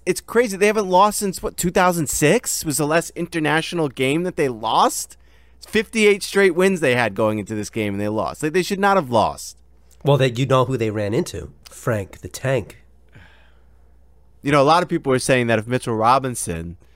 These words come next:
Speaker 1: and R J Barrett were on Team U S A, that, um, that they would have won this game.
Speaker 2: Oh, we would have killed them.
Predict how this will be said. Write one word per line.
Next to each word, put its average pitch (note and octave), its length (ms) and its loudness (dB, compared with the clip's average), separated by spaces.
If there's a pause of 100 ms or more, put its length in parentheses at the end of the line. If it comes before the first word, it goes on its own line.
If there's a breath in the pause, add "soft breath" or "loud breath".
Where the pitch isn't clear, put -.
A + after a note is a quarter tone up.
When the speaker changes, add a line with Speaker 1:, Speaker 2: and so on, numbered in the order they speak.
(180)
Speaker 1:
and A2+ 120 -2
R B2 100 2
J A2 160 -6
Barrett A#2 480 0
were F#2+ 200 -6
on F#2 80 -4
Team G#2 300 -6
U F#2 140 -2
S E2+ 180 -8
A, E2 320 -4 (760)
that, E2+ 320 -2
um, D#2+ 460 -6 (380)
that G#2 140 -6
they A2 120 2
would F#2+ 120 -2
have D#2+ 140 -8
won G2+ 320 -4 (200)
this F2 200 -10
game. - 280 -12 (800)
Speaker 2:
Oh, D3+ 180 2
we A#2+ 120 0
would A#2 120 2
have G#2+ 80 -8
killed D3+ 240 0
them. C#2+ 140 -12